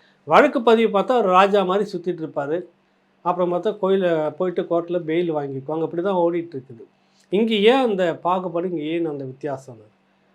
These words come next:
நிறைய பேர் வந்து சொல்றாங்க, "இல்ல, இல்ல, இது வந்து நிறைய விஷயங்கள் அவங்க மேலலாம் இருக்குது, அலிகேஷன்லாம் நிறைய இருக்குது, போக போக வரும்." வரட்டும், இல்லைன்னு மறுக்கல. பத்திரிகையாளர் வந்து என்ன செய்தாருன்னா, பேட்டி எடுத்து போட்டதுக்காக மட்டும், "வழக்கு போட்டிருக்கீங்க,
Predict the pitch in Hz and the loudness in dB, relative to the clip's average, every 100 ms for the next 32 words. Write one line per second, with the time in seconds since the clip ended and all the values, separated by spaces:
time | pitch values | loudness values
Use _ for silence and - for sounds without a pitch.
0 | _ _ _ - 165 208 277 269 254 226 | _ _ _ -4 4 6 6 6 4 4
1 | 202 196 185 180 202 208 208 180 175 196 | 2 0 0 2 4 4 4 2 2 2
2 | 160 170 254 269 226 170 165 202 196 175 | 2 0 4 6 6 6 0 0 2 2
3 | 160 156 160 160 170 147 156 165 151 147 | 0 -2 -2 -2 -2 -4 -6 -8 -8 -8
4 | 135 147 151 147 143 147 135 139 156 143 | -8 -6 -8 -8 -10 -10 -10 -8 -8 -8
5 | 135 147 151 - 151 143 143 143 143 135 | -10 -10 -10 -8 -8 -6 -8 -8 -6 -6
6 | 160 165 170 220 233 262 226 180 190 196 | -8 0 2 2 0 0 2 2 2 0
7 | 151 170 196 139 - - - - _ _ | -2 -2 -4 -6 -6 -2 -2 -4 _ _
8 | _ _ _ - - - 165 170 269 254 | _ _ _ -20 -20 -2 -2 2 2 6
9 | 226 190 180 156 165 226 151 156 - 135 | 6 6 4 0 0 0 0 -2 -6 -8
10 | 113 190 240 208 269 277 254 196 - - | -8 -6 0 6 6 6 2 2 0 -4
11 | 170 170 156 147 151 147 151 160 269 302 | -4 -4 -6 -2 -2 -2 -4 -4 -6 -8
12 | _ _ _ _ _ _ - 151 294 302 | _ _ _ _ _ _ 0 4 4 2
13 | 302 233 226 220 202 202 208 285 | 4 6 6 2 0 0 2 0